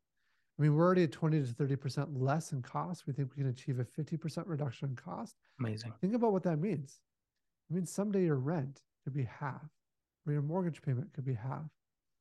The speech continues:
Speaker 1: So ultimately, my dream is to solve America's housing affordability crisis within my lifetime.
Speaker 2: Uh, well, I wish you nothing but luck for that.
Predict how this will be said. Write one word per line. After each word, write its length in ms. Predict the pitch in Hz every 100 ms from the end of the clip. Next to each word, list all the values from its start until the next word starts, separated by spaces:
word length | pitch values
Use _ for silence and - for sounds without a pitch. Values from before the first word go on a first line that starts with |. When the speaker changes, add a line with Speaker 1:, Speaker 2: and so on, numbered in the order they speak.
| _ -
Speaker 1:
So 60 |
ultimately, 500 | 190 185 196 185 160
my 200 | 143 139
dream 640 | 135 127 151 175 123 120 123 _ -
is 100 | 127
to 100 | 139
solve 320 | - 151 147
America's 380 | 139 131 127 135
housing 380 | - 170 123 123
affordability 580 | - 165 151 165 175 156
crisis 540 | 180 151 - 175 -
within 160 | 156 135
my 100 | 131
lifetime. 460 | 117 117 156 160 131 _ _ _ _ _ - - - -
Speaker 2:
Uh, 60 |
well, 160 | 143 147
I 80 | 143
wish 300 | 139 175 -
you 40 |
nothing 280 | 123 143 127
but 100 | 104
luck 300 | 107 143 -
for 80 | 107
that. 320 | 110 117